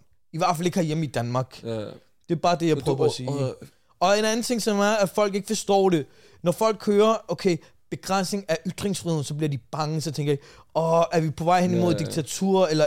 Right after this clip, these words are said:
Speaker 1: et eller andet?" Men nej, det handler bare om, at vi skal lave nogle rammer for at respektere hinanden lidt
Speaker 2: Hundrede procent.
Speaker 1: mere.
Speaker 2: Vi, men bro, selv hvis der var komplet ytringsfrihed, nu
Speaker 1: Ja.
Speaker 2: siger vi bare, lovmæssigt, der var ikke noget. Giver det
Speaker 1: Ja.
Speaker 2: mening? Du kan sige, hvad du vil, du kan gøre, hvad du vil, ikke?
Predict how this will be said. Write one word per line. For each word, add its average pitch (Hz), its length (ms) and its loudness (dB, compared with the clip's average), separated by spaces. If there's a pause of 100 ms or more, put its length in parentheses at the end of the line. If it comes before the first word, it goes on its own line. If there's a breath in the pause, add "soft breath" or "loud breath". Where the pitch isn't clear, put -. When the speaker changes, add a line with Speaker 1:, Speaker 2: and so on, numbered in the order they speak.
Speaker 1:
et 202 100 0
eller 175 140 -2
andet?" 180 180 0 (300 soft breath)
Men 147 160 -2
nej, 160 460 0
det 160 80 0
handler 175 220 0
bare 185 360 2
om, 175 200 -4
at 147 220 -4
vi 151 80 -4
skal 135 380 2 (420 soft breath)
lave 156 320 0
nogle 196 200 0
rammer 147 360 0 (240)
for - 120 -2
at 151 100 -2
respektere 185 420 -2
hinanden 160 320 -2
lidt 151 120 -4
Speaker 2:
Hundrede 180 260 -2
procent. 147 200 -6 (120)
Speaker 1:
mere. 143 120 -2
Speaker 2:
Vi, 170 100 -4
men 165 180 2
bro, 190 280 6
selv 233 300 0
hvis 190 160 0
der 208 80 0
var 196 160 2
komplet 180 560 0
ytringsfrihed, 131 580 -8
nu 101 80 -14 (580)
Speaker 1:
Ja. - 60 -6
Speaker 2:
siger 117 140 0
vi 190 80 0
bare, 185 200 2
lovmæssigt, 180 520 4
der 175 80 0
var 170 140 2
ikke 165 180 0
noget. 151 360 6 (720)
Giver 143 140 0
det 170 100 4
Speaker 1:
Ja. 226 60 4
Speaker 2:
mening? 254 180 2 (200)
Du 170 60 -8
kan 165 60 -2
sige, 262 140 0
hvad 233 80 4
du 196 60 2
vil, 220 100 4
du 208 40 -2
kan 175 100 -6
gøre, 196 140 4
hvad 165 80 -2
du 139 60 -4
vil, 123 140 2
ikke? 214 160 0